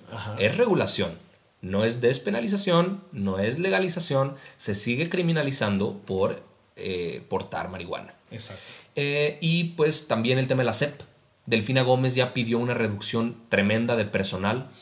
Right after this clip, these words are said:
Speaker 2: por austeridad republicana. Vamos a ver qué impacto va a tener esto en la educación después de un año en que los niños no se han presentado a clases.
Speaker 1: Sí.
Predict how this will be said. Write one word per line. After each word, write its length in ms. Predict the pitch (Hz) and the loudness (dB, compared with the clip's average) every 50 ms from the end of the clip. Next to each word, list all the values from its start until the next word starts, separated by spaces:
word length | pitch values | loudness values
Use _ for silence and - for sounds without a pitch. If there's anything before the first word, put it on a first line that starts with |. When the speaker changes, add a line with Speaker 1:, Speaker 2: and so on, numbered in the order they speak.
| - - | -20 -12
Speaker 2:
por 140 | _ 95 92 | _ -6 -6
austeridad 480 | 92 90 95 - 95 90 92 95 98 95 | -6 -6 -6 -8 -6 -4 -2 -4 -4 -4
republicana. 680 | 101 98 98 95 90 95 95 - - 120 135 143 147 165 - | -4 -6 -6 -6 -8 -8 -8 -6 -4 -4 -4 -4 -6 -8 -6
Vamos 280 | 107 101 101 98 98 95 | -4 -4 -2 -2 -4 -2
a 40 | |
ver 200 | 95 95 95 98 | -2 -2 -2 -4
qué 80 | - 101 | -4 -4
impacto 420 | 98 98 - 95 95 - - 98 | -4 -4 -4 -6 -10 -8 -6 -6
va 60 | 95 95 | -6 -4
a 40 | |
tener 220 | - 92 95 95 92 | -6 -6 -8 -6 -8
esto 160 | 90 - 90 | -8 -8 -8
en 40 | 90 | -8
la 60 | 90 | -8
educación 360 | 90 87 95 98 - 107 107 | -8 -8 -8 -8 -6 -6 -6
después 240 | 104 101 - 107 101 | -6 -6 -6 -6 -4
de 60 | 104 104 | -4 -2
un 100 | 101 101 | 0 0
año 300 | 101 104 107 110 110 110 - - - - - | 0 0 0 -2 -4 -4 -8 -16 -20 -16 -8
en 140 | - 98 95 | -6 -6 -4
que 100 | - 90 | -4 -4
los 220 | 90 92 95 - | -4 -4 -6 -4
niños 420 | - 101 104 110 120 131 131 131 - | -2 0 0 2 0 -2 -4 -4 -4
no 180 | 101 98 98 | -4 -4 -2
se 120 | 98 - 107 | -2 -2 -4
han 140 | 107 101 101 | -4 -4 -6
presentado 420 | 107 104 - 95 90 85 85 85 | -6 -6 -6 -6 -6 -6 -6 -6
a 80 | 82 - | -6 -6
clases. 400 | - 87 92 101 - 95 98 - | -6 -6 -6 -4 -6 -6 -4 -4
Speaker 1:
Sí. 220 | - - 127 | -4 -4 -6